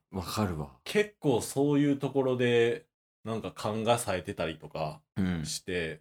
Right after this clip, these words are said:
Speaker 2: で、そこでいいレシーブして、流れ変えたり、みたいな、
Speaker 1: うんうん。
Speaker 2: そういうことはしてきたんで、あの時は僕は一番なんか、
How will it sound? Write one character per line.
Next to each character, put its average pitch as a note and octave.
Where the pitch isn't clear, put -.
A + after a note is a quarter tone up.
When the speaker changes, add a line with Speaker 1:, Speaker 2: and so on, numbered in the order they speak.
Speaker 2:
で、 A#2+
そ B2+
こ C3
で F2+
い F#2
い F2
レ E2+
シ E2
ー D2+
ブ D#2
し -
て、 D#2
流 F2
れ F2+
変 F#2+
え -
た -
り、 C#2+
み F2+
た F2+
い D#2+
な、 E2
Speaker 1:
う G2
ん F2+
う -
ん。 D2+
Speaker 2:
そ A2
う -
い -
う E3
こ -
と E2+
は D#2+
し -
て F#2+
き -
た D#2
ん C#2+
で、 D2+
あ D#3
の F#3
時 F#3
は A#2+
僕 F#2+
は F#2
一 F2+
番 F2+
な F2
ん D#2+
か、 C#2